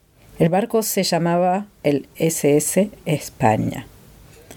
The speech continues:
Había zarpado de Ajaccio, la capital de Córcega,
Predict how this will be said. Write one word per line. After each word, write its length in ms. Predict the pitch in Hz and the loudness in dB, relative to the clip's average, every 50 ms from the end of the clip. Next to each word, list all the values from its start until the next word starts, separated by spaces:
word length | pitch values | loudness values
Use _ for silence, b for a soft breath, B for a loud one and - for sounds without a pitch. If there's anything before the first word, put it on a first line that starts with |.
| B B | B B
Había 260 | 147 147 160 170 170 | -4 -2 0 0 0
zarpado 520 | 165 - 175 160 - - - 180 180 170 160 | 0 0 0 -2 -2 0 0 0 2 2 2
de 120 | 156 151 | 2 2
Ajaccio, 600 | 151 - 151 147 135 - - - - - 214 - - - - - 196 | 2 2 0 0 0 -2 -4 -6 -2 -2 -2 -2 -4 -10 -16 -12 -4
la 140 | 165 156 135 127 | 0 2 2 4
capital 440 | 139 135 - 135 - 147 139 131 | 2 0 0 0 0 2 2 2
de 140 | 139 156 160 - - - - | 2 0 -2 -2 -4 -8 -2
Córcega, 640 | - 208 202 208 - - - 208 196 202 208 226 | 2 2 2 2 0 -2 0 0 2 2 0 -2